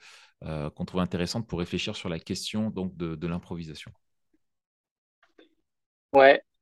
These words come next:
Speaker 2: Alors, peut-être, on a une petite réponse dans le titre, mais
Speaker 1: Mm.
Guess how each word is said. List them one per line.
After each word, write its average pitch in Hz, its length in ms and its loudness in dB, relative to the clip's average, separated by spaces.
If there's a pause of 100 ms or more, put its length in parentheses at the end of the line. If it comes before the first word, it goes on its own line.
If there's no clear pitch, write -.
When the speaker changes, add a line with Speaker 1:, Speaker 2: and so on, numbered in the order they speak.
(260)
Speaker 2:
Alors, 143 300 10
peut-être, 190 500 8 (1120)
on 220 120 -2
a 123 80 4
une 120 260 2
petite - 200 -12
réponse 131 340 4
dans 139 80 10
le 143 60 8
titre, - 280 -8 (240)
mais 131 420 8
Speaker 1:
Mm. 123 120 0